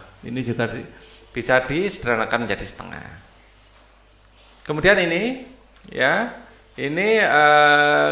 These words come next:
kita bagi menjadi dua, satu, dua, satu per dua. Nah, ini sebenarnya harusnya lingkaran ya. Seharusnya ini adalah lingkaran, bukan elips. Jadi ini gambarnya kurang pas, saya tarik ke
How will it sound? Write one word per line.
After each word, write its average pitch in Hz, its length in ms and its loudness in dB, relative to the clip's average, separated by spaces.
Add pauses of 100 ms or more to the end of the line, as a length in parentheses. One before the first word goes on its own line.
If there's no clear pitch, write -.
(160)
kita 190 240 0
bagi 147 240 -2
menjadi 123 260 -4
dua, 131 380 0
satu, 120 420 -4
dua, 113 480 -6
satu 120 480 -6
per - 240 -6 (320)
dua. 104 380 -4 (500)
Nah, 117 80 -4
ini 139 140 -2
sebenarnya 123 600 0
harusnya 123 260 0
lingkaran 104 560 0
ya. 113 100 -6 (600)
Seharusnya 113 420 -10
ini 110 80 -6
adalah 101 320 -6
lingkaran, 101 640 -10
bukan 107 380 -10
elips. - 720 -10
Jadi - 240 -20
ini 117 100 -16
gambarnya 101 560 -8
kurang 101 320 -12
pas, 110 160 -6
saya 107 320 -12
tarik 117 460 -8
ke 117 80 -10